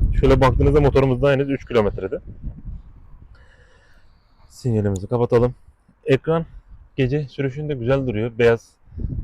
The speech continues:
böyle led ışıkla gösteriyor. Ekranın duruşu da gayet güzel. Kadranımız da bu şekilde.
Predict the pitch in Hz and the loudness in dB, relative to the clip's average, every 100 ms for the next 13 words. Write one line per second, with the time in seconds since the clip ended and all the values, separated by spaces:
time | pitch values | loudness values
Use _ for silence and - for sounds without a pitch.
0 | - 110 107 113 127 - 113 120 160 - | 0 2 4 2 0 -4 -2 0 -2 -4
1 | - - - - - 120 107 120 120 160 | -8 -8 -4 -4 -2 -2 0 0 2 0
2 | - - - - - - - - - - | -2 -10 -10 -12 -16 -20 -20 -16 -16 -14
3 | - 160 - 160 151 139 131 127 127 110 | -8 -8 -2 0 2 0 0 0 2 2
4 | - 123 139 151 - - - - - - | -2 -2 -2 -4 -14 -18 -18 -18 -18 -20
5 | - - - - - - - - - - | -18 -14 -12 -8 -4 -2 -2 -2 -4 -4
6 | - - - - - - - - - - | -4 -4 -8 -16 -20 -16 -8 -4 -2 -2
7 | - - - 135 127 151 160 170 160 160 | -2 0 0 0 2 2 2 2 2 2
8 | 151 185 156 151 | 2 2 2 4